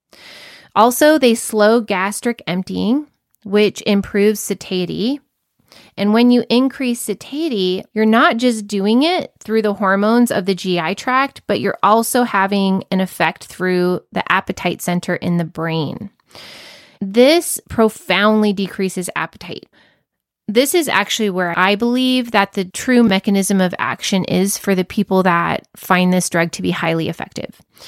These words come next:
Their appetite is profoundly suppressed. And some people are even repulsed by the idea of food. Like, they're so turned off by food that they don't want to eat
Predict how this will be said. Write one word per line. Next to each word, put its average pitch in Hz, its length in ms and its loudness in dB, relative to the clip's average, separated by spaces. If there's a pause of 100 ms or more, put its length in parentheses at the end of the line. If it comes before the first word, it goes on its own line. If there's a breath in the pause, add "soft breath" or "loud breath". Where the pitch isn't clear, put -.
(500 loud breath)
Their 233 400 4
appetite 262 540 -2
is 214 140 0
profoundly 208 1200 0
suppressed. - 760 -12 (600)
And 226 200 4
some 262 200 2
people 285 260 0
are 254 240 4
even 202 540 0 (800)
repulsed - 640 -2
by 220 160 0
the 240 100 0
idea 254 360 0
of 262 80 -2
food. 277 320 -2
Like, 208 180 -2
they're 196 160 0
so 214 640 4
turned 214 320 0
off 185 240 0
by 185 160 -2
food 196 400 0
that 196 160 -4
they 196 140 0
don't 180 260 0
want 185 160 -2
to 175 160 -6
eat - 400 -8